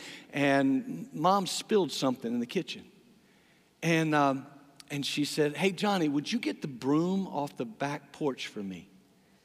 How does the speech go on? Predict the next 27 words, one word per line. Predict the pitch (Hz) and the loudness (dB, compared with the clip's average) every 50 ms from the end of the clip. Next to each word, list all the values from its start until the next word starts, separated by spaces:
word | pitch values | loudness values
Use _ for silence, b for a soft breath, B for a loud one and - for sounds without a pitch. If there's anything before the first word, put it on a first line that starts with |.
| b b b b b b b - | b b b b b b b -6
And | 170 170 | -4 0
so | - 208 | 0 2
Johnny | 185 - - 226 269 285 269 | 2 2 4 4 4 4 4
goes, | 175 135 139 123 127 180 202 - | 4 4 4 2 2 2 0 -2
and, | 180 175 180 151 B B B B - | -2 -2 -2 -4 B B B B -2
and, | - 196 196 190 | 0 0 0 0
and | - 196 190 | 0 -2 0
Johnny, | 151 180 202 233 247 254 240 - - - - | 2 2 4 4 4 2 2 -2 -8 -12 -10
Johnny | - 165 151 170 202 | -8 -6 -4 -4 -4
goes | 196 156 139 160 160 185 196 170 - | -2 0 2 4 4 4 4 0 -2
to, | - 208 196 190 - B B B B B B - | -2 0 -2 -2 -4 B B B B B B -6
to | - 175 156 139 - - | -4 -2 -2 -2 -6 -12
start | - - - - 175 165 190 196 - | -12 -10 -2 2 4 4 4 2 0
toward | - 175 190 175 | -2 -2 0 0
the | 180 | 0
back | 151 160 165 180 - | 2 2 2 2 2
porch, | - - 170 175 202 185 - 170 | 0 0 0 0 0 0 0 0
and | 156 147 139 - - - | 0 0 -2 -4 -10 -12
suddenly | - - - 190 196 202 196 180 | -6 -2 2 2 2 2 0 0
he | 165 156 | -2 -2
gets | 131 123 175 185 - - | 0 2 0 0 0 -2
to | 190 196 | -6 -4
the, | 165 160 - - - - - - - | -4 -6 -6 -10 -18 -20 -20 -20 -14
to | - 151 | -12 -8
the | 135 135 | -6 -4
back | 120 151 156 165 170 - | 0 0 0 0 -2 -4
porch | - - 170 151 - - | -4 -4 -4 -2 -2 -6